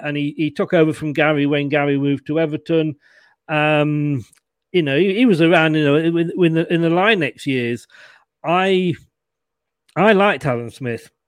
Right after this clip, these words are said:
and, you know, he went to Arsenal, fine, you know. We have to start accepting, don't we, Brad, that these players,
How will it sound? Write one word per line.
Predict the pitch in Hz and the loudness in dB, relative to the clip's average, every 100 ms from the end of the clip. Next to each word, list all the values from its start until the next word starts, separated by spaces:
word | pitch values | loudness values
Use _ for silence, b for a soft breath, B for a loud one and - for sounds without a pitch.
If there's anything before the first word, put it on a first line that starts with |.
| _ | _
and, | 143 156 | -2 0
you | 165 | 0
know, | 139 131 151 147 _ _ - - - - - _ - | 0 2 2 0 _ _ -20 -20 -20 -20 -20 _ -20
he | - 147 | -6 -4
went | 156 156 147 | -2 -4 -4
to | 156 | 0
Arsenal, | 160 160 - 160 151 | 2 2 -2 -10 -10
fine, | - 165 170 170 156 | -6 -6 -4 -6 -6
you | 160 | -6
know. | 131 - B B | -4 -6 B B
We | 196 | 4
have | 247 - | 4 0
to | 240 | -2
start | 240 220 185 | 2 4 2
accepting, | 147 202 139 - 151 | 0 0 0 -2 -2
don't | 165 175 | 0 0
we, | 143 | 0
Brad, | 131 139 120 117 | -2 -2 -4 -4
that | 151 | -6
these | 226 233 | -2 -4
players, | - 208 202 151 120 131 | -4 0 2 2 -2 -4